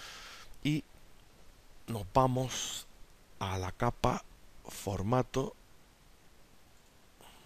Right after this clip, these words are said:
y nos ponemos en el espacio papel. Recuerden que hay que pinchar en esta pestaña que dice presentación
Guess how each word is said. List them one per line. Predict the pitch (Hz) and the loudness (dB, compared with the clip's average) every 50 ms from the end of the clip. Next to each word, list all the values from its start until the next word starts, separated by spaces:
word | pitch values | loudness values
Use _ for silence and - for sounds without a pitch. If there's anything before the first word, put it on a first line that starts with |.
| - - - - - - - - - - - - - - - - - - - - - - - - - - - - - - - | -20 -20 -20 -20 -18 -18 -18 -18 -18 -16 -16 -16 -18 -18 -20 -20 -20 -20 -20 -20 -20 -20 -20 -20 -20 -20 -20 -20 -12 -4 0
y | 120 | 2
nos | 120 113 | 2 2
ponemos | - 101 101 110 113 123 123 | 2 2 2 4 4 4 4
en | 117 107 | 4 4
el | 98 | 4
espacio | 90 - - 117 110 - - 120 | 2 2 0 0 0 0 0 0
papel. | - 107 90 - 104 98 90 87 | 0 -2 0 2 2 2 2 2
Recuerden | 95 95 107 104 104 107 113 107 | -2 -2 -2 -2 -2 -2 -4 -2
que | - 107 107 | -2 -2 -2
hay | 107 | -2
que | 110 | -2
pinchar | 113 - 98 92 90 87 - 120 117 110 | -4 -4 -4 -4 -4 -2 0 2 2 2
en | 101 | 2
esta | 98 - - | 0 0 -2
pestaña | 104 107 98 - - 127 123 113 | -2 -2 -2 -2 -2 -2 0 0
que | 101 | -2
dice | 98 101 110 98 | 0 0 0 0
presentación | 101 98 110 117 110 - 113 - - 120 120 120 123 | 0 0 -2 -2 -2 0 -2 0 0 0 0 -2 -4